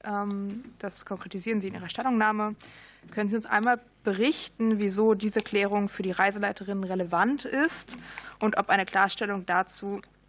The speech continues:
auch in schriftlicher Form im Gesetz verankert, verankert werden sollte? Ich hätte noch weitere Fragen. Welche konkreten Maßnahmen und Zielsetzungen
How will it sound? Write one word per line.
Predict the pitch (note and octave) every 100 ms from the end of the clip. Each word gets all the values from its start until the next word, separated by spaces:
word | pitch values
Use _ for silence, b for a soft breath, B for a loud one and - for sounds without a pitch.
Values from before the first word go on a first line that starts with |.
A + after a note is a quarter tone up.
| A3+ A3
auch | G3+ G#3+
in |
schriftlicher | G3+ G3+ - F#3+
Form | - G#3 G3
im | F#3+
Gesetz | G3 G3+
verankert, | - - G3 - G#3 - _
verankert | - F#3 F#3+ F#3+ -
werden | F#3+ F#3+ G3 B B B B B -
sollte? | G3+ G3+ A#3 C4 - C4+ C4+ C#4+ - - -
Ich | -
hätte | G#3 G3+
noch | F#3 - -
weitere | - G3+ C4 C4 B3+
Fragen. | - A3 A3 A#3+ B3 B3+ B B B -
Welche | G#3 A3+
konkreten | - G3+ A3 -
Maßnahmen | G3 G3 A3 A3+
und | G3
Zielsetzungen | - A#3+ G#3+ - A3 G#3 G#3